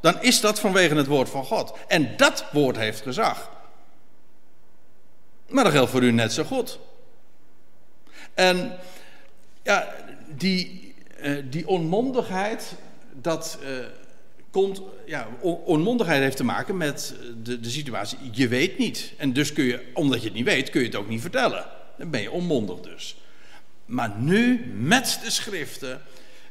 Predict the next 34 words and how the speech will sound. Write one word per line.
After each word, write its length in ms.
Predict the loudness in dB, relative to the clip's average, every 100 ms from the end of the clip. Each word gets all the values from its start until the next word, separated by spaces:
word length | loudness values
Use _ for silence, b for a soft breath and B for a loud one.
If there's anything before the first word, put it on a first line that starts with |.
| -8
eh, 60 | -8
is 200 | -6 -6
dat 280 | -4 -6 -6 -8
niet 220 | -6 -6 -4
meer 120 | -2
nodig. 320 | 0 -2 -4
En 80 | -2
daarom 260 | 0 0
zegt 180 | -2 -4
Paulus: 340 | -2 -2 -2 0
"Opdat 400 | 0 2 0 0
wij 120 | -2
niet 240 | -2 -4
meer 240 | -6 -6 -6
onmondigen 520 | -4 -4 -4 -4 -4
zouden 340 | -6 -6 -8
zijn." 280 | -10 -10 -10 -12 B B B B B
En 260 | -2 0 -2
ja, 180 | -2 -2
wat 180 | -2 -2
is 120 | -2
een 140 | -2
kenmerk 460 | -2 0 0 0 -2
ook 140 | -6
van 160 | -6 -6
een 140 | -6
onmondige? 720 | -4 -2 0 0 -2 -2 -4 -6 -10 -10 -6
Als 140 | -4
je 80 | 0
niet 180 | 0 2
weet 220 | 0 0
hoe 80 | -4
het 100 | -2
zit. 380 | -2 -2 -6